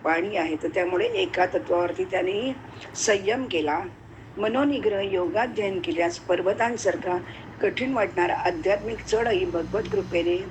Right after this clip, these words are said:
साध्य करता येतो. हा संदेश महाद्री ध्रुव श्री विष्णू आपल्याला देत आहे आणि भवसागरातून तरुण जाण्यास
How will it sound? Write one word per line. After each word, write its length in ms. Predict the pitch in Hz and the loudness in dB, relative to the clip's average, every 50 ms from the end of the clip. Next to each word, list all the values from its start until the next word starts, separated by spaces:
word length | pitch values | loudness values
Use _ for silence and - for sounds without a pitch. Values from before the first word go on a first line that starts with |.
| - - - - - - - | -12 -14 -16 -16 -14 -14 -12
साध्य 460 | - - - 233 254 269 113 - 165 - | -8 -4 0 2 2 2 2 2 0 2
करता 380 | - 202 180 180 - 185 165 | 2 2 0 0 2 2 2
येतो. 360 | 160 156 156 - 180 180 180 185 185 - - - - - - - | 2 2 0 0 -2 0 0 -2 -4 -8 -14 -16 -18 -16 -10 0
हा 160 | 202 226 240 | 2 2 2
संदेश 540 | 247 - 233 202 190 180 175 190 185 - - | 2 2 0 0 0 0 0 0 -2 -2 -2
महाद्री 480 | 196 190 185 185 202 208 208 220 214 202 | -2 -2 -2 0 0 -2 0 0 -2 -2
ध्रुव 260 | 180 170 - - - - - - - - - - - - - - - | -2 -2 -2 -2 -2 -2 -6 -16 -20 -20 -20 -20 -20 -20 -18 -10 -2
श्री 160 | - 392 381 | 0 0 2
विष्णू 320 | 370 175 165 - - 190 - - | 2 2 2 2 0 -2 -2 0
आपल्याला 440 | - - - - 170 165 170 185 202 | 0 -2 0 2 2 4 4 4 2
देत 260 | - - 151 160 165 - | 2 0 -2 -2 -2 -2
आहे 600 | - 139 156 147 151 160 151 156 156 - - - - - - - - - - - - - - | -2 -2 -2 0 -2 -2 -2 -2 -4 -6 -12 -18 -16 -16 -14 -14 -14 -14 -14 -14 -10 -2 0
आणि 220 | 170 170 180 190 | 2 2 2 2
भवसागरातून 960 | 190 185 170 165 180 175 - 196 170 165 160 170 170 165 165 - 190 208 240 | 0 0 2 2 2 0 2 2 2 2 2 2 2 2 2 2 0 -2 -2
तरुण 580 | 220 - 202 180 175 175 175 190 196 202 196 190 | -2 -2 -2 0 2 2 0 0 -2 -4 -4 0
जाण्यास 560 | 170 175 165 165 165 165 185 202 - - - | 2 2 2 2 2 2 2 0 -2 -8 -10